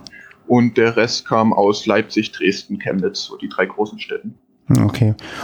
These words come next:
Speaker 2: Und, ähm, verrätst du uns, wie du da bisher abgeschnitten hast, oder hast du bisher noch gar nicht mitgemacht?
Speaker 1: Äh, doch, ich glaub, ich weiß gar nicht, wie oft ich mitgemacht hab. Ich glaub, ich hab dreimal mitgemacht. Das erste Jahr,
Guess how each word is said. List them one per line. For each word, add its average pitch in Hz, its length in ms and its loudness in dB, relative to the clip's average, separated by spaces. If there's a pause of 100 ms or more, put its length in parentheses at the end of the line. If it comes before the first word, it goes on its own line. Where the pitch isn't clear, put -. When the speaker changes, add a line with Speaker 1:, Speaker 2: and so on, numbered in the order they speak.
(100)
Speaker 2:
Und, 107 380 4
ähm, 101 360 2
verrätst 104 480 0
du 120 60 6
uns, 113 200 2
wie 104 60 0
du 120 120 0
da 143 100 4
bisher - 380 2
abgeschnitten - 480 0
hast, 143 180 4
oder 110 80 6
hast 110 160 4
du 113 60 2
bisher 113 220 2
noch 104 120 2
gar 101 80 2
nicht 95 120 2
mitgemacht? - 520 0 (240)
Speaker 1:
Äh, 123 140 2
doch, 143 220 2
ich - 160 -6
glaub, 143 200 0
ich - 160 -12
weiß 147 160 -2
gar 143 80 0
nicht, 139 120 -4
wie 131 80 0
oft - 200 -2
ich 180 120 -2
mitgemacht 160 460 -4
hab. 156 180 0
Ich - 140 -8
glaub, 131 140 6
ich 135 120 0
hab 135 160 -4
dreimal 156 500 4
mitgemacht. 160 600 0
Das - 140 -6
erste 139 300 -2
Jahr, 131 480 4